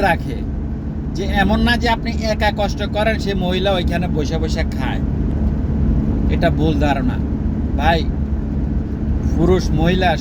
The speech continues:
সবাই কষ্ট করে। আপনার বউ চিন্তা করে যে আপনার সংসারটাকে কিভাবে টিকে রাখবে, কিভাবে আগলিয়ে রাখবে, সন্তানদেরকে কিভাবে মানুষের মতো মানুষ করবে, দেখাশোনা করবে।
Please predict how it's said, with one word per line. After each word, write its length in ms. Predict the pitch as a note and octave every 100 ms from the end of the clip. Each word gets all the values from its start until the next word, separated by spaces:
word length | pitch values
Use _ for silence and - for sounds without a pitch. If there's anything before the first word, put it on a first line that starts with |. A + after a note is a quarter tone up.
| -
সবাই 580 | D3+ E3 E3+ F3+ F3+ F#3+ F#3+ - - - - - - - -
কষ্ট 240 | F3 D#3 E3 C#3+
করে। 180 | C3 C3
আপনার 240 | - C#3+ -
বউ 160 | E3 D#3+
চিন্তা 300 | F3+ F3 F3+
করে 260 | F3 F3+ G3 E3
যে 100 | D#3+
আপনার 220 | C#3 D#3 -
সংসারটাকে 600 | D3 C#3 E3 F3 E3+ -
কিভাবে 380 | - - D#3 D#3+ D#3
টিকে 240 | - - D#3 C#3+
রাখবে, 300 | C#3+ C#3 D3 C#3+
কিভাবে 360 | D3 C#3 C#3+ D#3 D3+
আগলিয়ে 360 | D3 D3 D3
রাখবে, 380 | C#3+ C#3+ C#3+ D3 C#3+ C#3+
সন্তানদেরকে 720 | C#3+ C#3+ C#3+ C#3+ C#3+ - D#3 B2+ - - - - -
কিভাবে 380 | - E3 F#3 F3 E3+
মানুষের 420 | D#3 D#3 D3+ F3
মতো 220 | E3+ D#3+
মানুষ 300 | D3+ D#3 E3+ - -
করবে, 360 | E3 D#3 D#3 D3 - - - - - D#3
দেখাশোনা 520 | G3 A3 G#3 G3+ F#3+
করবে। 360 | E3 C#3+ -